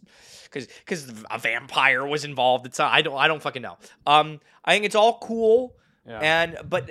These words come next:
Speaker 1: none of that really has anything to do with them in the game. I
Speaker 2: No.
Speaker 1: get that, that that's where they're based off of.
Speaker 2: Yep.
Speaker 1: Um, maybe it's just Solgaleo for me, 'cause I love lions. I love lion-type Pokemon. This feels like it's messy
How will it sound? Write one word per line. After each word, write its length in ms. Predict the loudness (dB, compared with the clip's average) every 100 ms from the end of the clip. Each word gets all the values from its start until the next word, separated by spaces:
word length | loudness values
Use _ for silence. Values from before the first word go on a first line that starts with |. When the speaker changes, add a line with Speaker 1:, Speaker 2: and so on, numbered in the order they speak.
| -8
Speaker 1:
none 220 | -4 -2
of 80 | 0
that 160 | 0 0
really 220 | -2 -2
has 240 | -2 -6
anything 240 | -6 -8 -10
to 80 |
do 240 | -10 -8 -8
with 180 | -8 -6
them 240 | -4 -4
in 80 | -6
the 80 | -14
game. 600 | -10 -8 -6 -8 -10 -6
I 20 |
Speaker 2:
No. 300 | 0 2 2
Speaker 1:
get 100 | 2 -2 -6
that, 60 |
that 80 | -6
that's 180 | -6 -6
where 80 | -8
they're 120 | -8
based 440 | -8 -10 -10 -8 -6
off 240 | -6 -6
of. 240 | -10 -10 -4
Speaker 2:
Yep. 220 | 0 0 _ _ _ -6 0
Speaker 1:
Um, 420 | 2 2 -4 -10 _
maybe 260 | -12 -10 -6
it's 160 | -8 -6
just 220 | -10 -8
Solgaleo 560 | -8 -8 -6 -6 -6 -6
for 140 | -10
me, 160 | -14 -12
'cause 160 | -8
I 80 | -6
love 260 | -2 -4 -4
lions. 380 | -10 -14 -16 -16
I 40 |
love 260 | -12 -12 -12
lion-type 420 | -16 -16 -20 -18
Pokemon. 440 | -16 -16 -16 -16 -18 _ _ _ _ _ -12
This 320 | -8 -8 -10
feels 320 | -8 -6 -4
like 200 | -6 -6
it's 260 | -10 -12 -12 -14
messy 560 | -14 -6 -6 -6 -12 -18